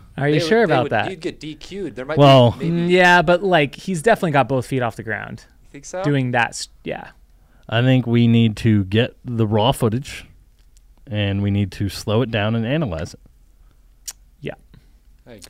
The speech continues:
Speaker 2: agree.
Speaker 1: slow-mo instant replay.
Speaker 3: Yeah.
Speaker 1: Because, like, they have to judge on sight. That
Speaker 3: Yeah.
Speaker 1: looked like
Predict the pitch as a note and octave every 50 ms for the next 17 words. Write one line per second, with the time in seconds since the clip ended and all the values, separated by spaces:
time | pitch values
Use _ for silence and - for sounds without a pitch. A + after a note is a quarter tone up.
0 | C#3 C3 B2+ - - - C3 B2 A#2+ A#2+ B2 A#2 A#2 - - A2+ G#2 - - -
1 | - - A2 G#2+ - - C#2+ - - - - - - _ A2 G#2+ F#2+ F#3 F#3 D#3+
2 | F#3+ F3+ C#3+ A#2+ D#3+ D#3+ F3 E3 - D3 A#2+ G2 A2+ A#2+ B2+ B2+ B2+ A#2+ C3+ A#2+
3 | A2 G#2+ - - B2 A2 A2+ C#3 E3 - - - - - _ - - _ _ _
4 | - - _ - G3+ G#3 A3+ - B2 A#2 F#2 - - - C3 B2+ A#2+ A2+ -